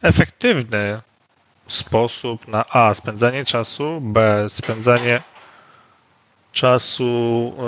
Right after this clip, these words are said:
e, z rodziną w, w zamknięciu, ale też całkiem fajny sposób, e, i rozrywka. Ale ca-, całkiem fajna rozrywka właśnie dla,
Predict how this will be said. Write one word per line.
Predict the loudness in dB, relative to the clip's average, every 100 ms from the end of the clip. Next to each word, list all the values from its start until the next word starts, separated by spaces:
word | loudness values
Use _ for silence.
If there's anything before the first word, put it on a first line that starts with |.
| -4 -4
e, |
z | -4 0 2 2 2 0 0
rodziną | 2 2 2 2 0 -2 -4 -6 -12
w, | -6 0 2 4 2
w | 2
zamknięciu, | 2 0 -6 -10 -8 -6 -6 -2
ale | 2 2 2
też | 0 2 2 2 0 -2 -12 -12
całkiem | 0 2 2 -2 -4
fajny | 0 2 2 -4
sposób, | -4 -2 -2 -2 -4 -8 -4
e, | 2 4 4 2 -2 -16 -20 -20 _ _ -2
i |
rozrywka. | 0 2 2 2 -4 -4 _ 0
Ale | 2
ca-, | 2 -6 -12 -10
całkiem | -2 -2 -2 -2
fajna | 0 2
rozrywka | 2 0 0 0 2
właśnie | 2 0 -2 -6
dla, | 0 0